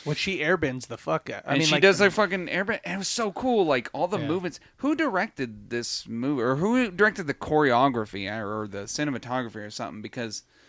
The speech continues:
Speaker 2: it made me think of, like, um, it was, well, it was given,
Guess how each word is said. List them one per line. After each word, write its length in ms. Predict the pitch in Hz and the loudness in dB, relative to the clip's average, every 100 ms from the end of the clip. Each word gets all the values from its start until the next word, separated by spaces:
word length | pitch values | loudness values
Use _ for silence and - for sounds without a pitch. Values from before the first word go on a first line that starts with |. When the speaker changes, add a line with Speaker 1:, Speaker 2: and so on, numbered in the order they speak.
| _ _ _ _ _ _ - | _ _ _ _ _ _ -4
Speaker 2:
it 160 | 143 | -4
made 200 | 165 208 | -2 -2
me 100 | 254 | -2
think 240 | - 226 202 | -2 0 2
of, 180 | 165 | 2
like, 480 | 147 143 131 117 - - - - _ _ _ _ _ _ _ _ _ - - | 4 6 6 2 -6 -14 -14 -18 _ _ _ _ _ _ _ _ _ -10 0
um, 800 | 117 117 113 107 104 98 95 - - - _ _ - | 2 4 4 2 0 -4 -10 -14 -20 -20 _ _ -6
it 80 | |
was, 200 | 147 151 | -4 -4
well, 280 | 156 175 165 | 2 4 4
it 80 | 160 | 2
was 200 | 160 131 | -2 -6
given, 540 | 127 175 185 185 170 | -6 -4 -4 -8 -12